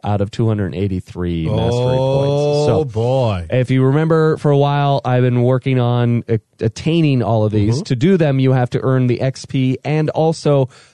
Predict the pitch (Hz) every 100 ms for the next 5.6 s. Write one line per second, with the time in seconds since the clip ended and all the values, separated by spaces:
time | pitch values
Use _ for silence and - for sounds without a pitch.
0 | - 127 135 139 143 123 131 123 - 131
1 | 117 - 170 175 135 101 98 - - 90
2 | 69 - - - 123 135 135 123 - 180
3 | 165 135 127 - 131 107 113 165 151 139
4 | 123 110 110 110 110 117 110 107 - _
5 | _ 120 120 117 110 107